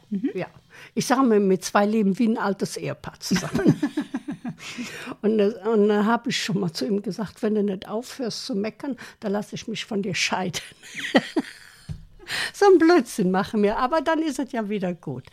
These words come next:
Speaker 1: Ja.
Speaker 2: Nee, die Kinder, die mussten noch arbeiten. Jeder hat seine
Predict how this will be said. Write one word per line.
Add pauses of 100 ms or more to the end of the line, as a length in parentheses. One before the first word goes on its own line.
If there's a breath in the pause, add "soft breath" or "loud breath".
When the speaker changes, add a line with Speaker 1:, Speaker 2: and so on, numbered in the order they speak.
(160 loud breath)
Speaker 1:
Ja.
Speaker 2:
Nee,
die
Kinder, (520 soft breath)
die
mussten
noch
arbeiten.
Jeder
hat
seine